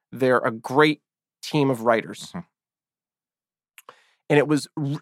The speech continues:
Speaker 1: turned into a serious sci-fi horror film
Speaker 2: Okay.
Speaker 1: that was
Speaker 2: That could,
Speaker 1: until
Speaker 2: that could legit work.
Speaker 1: Yeah. Until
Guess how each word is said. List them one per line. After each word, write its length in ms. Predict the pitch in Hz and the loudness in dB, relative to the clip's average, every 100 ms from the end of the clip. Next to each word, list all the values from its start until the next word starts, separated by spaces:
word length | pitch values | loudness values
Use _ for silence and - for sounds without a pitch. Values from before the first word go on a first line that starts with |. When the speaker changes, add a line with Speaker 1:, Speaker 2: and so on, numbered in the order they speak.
| _ | _
Speaker 1:
turned 320 | - 220 220 | 0 2 4
into 200 | 202 135 | 2 0
a 60 | 113 | -2
serious 760 | - - 202 220 240 262 - - | -4 -4 0 2 2 0 -4 -16
sci-fi 920 | - - 160 151 156 - 135 131 127 | -16 2 6 6 4 4 6 6 4
horror 720 | 123 - - 160 156 156 156 _ _ | -2 -6 4 8 8 6 2 _ _
film 540 | _ 147 107 64 - _ - | _ 2 2 -4 -16 _ -8
Speaker 2:
Okay. 120 | 92 - _ _ - | -8 -8 _ _ -4
Speaker 1:
that 300 | 120 131 - | 4 4 2
was 640 | 131 247 190 131 117 120 - | 6 8 8 6 2 -6 0
Speaker 2:
That 60 | 147 | 2
could, 80 | 143 | 2
Speaker 1:
until 440 | - - 285 180 120 | -2 2 6 8 8
Speaker 2:
that 200 | 120 127 | 6 4
could 160 | - 90 | -4 -6
legit 320 | 87 - - | -8 -10 -12
work. 180 | 73 - _ _ _ _ | -14 -14 _ _ _ _
Speaker 1:
Yeah. 180 | - - _ - | -8 -8 _ 0
Until 920 | 185 175 - 339 381 240 147 139 | 0 0 -2 4 8 8 8 4